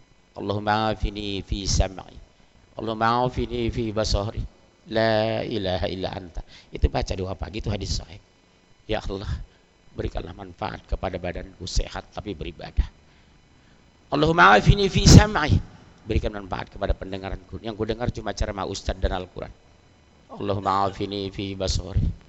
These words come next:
Berikan manfaat kepada mata hamba, ya Allah. Di depan Quran,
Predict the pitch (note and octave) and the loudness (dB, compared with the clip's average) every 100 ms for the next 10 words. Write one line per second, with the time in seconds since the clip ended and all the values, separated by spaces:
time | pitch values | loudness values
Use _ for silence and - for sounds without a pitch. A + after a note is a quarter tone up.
0 | _ _ _ - C3+ A2+ G2+ G2 G#2+ - | _ _ _ -12 -8 -8 -8 -4 -4 -4
1 | G2 F#2+ F#2+ F#2 F#2 F#2+ F#2 F2+ D#2 - | -8 -6 -6 -8 -8 -10 -8 -8 -8 -12
2 | A2+ - - - - - G#2 G#2 G2+ G#2 | -16 -20 -20 -20 -20 -14 -10 -8 -8 -8
3 | G#2+ G#2 F#2+ F#2 | -6 -6 -4 -6